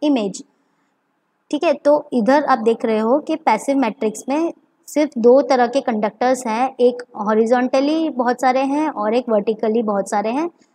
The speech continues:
आपस में एक grid बना रहे हैं। ये जो कंडी-, ये जो type की image है, इसको बोलते हैं grid। Each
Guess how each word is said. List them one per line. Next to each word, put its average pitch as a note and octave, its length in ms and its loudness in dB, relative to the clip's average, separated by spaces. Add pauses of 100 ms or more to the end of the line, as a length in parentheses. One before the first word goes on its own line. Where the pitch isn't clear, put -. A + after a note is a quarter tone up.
(120)
आपस A#3+ 320 0
में C4 80 2
एक A3 100 0
grid A3 240 4
बना G3+ 240 0
रहे F#3+ 140 -2
हैं। F#3+ 220 -6 (380)
ये B3 120 2
जो D4 160 2
कंडी-, B3 340 0
ये B3 240 2
जो D4 260 2
type B3 360 -2
की C4 140 -2
image B3 400 -2
है, A#3 120 -4
इसको A3 240 -6
बोलते G#3+ 240 -2
हैं A3 180 -4
grid। F#3 260 -2 (1700)
Each F4 240 2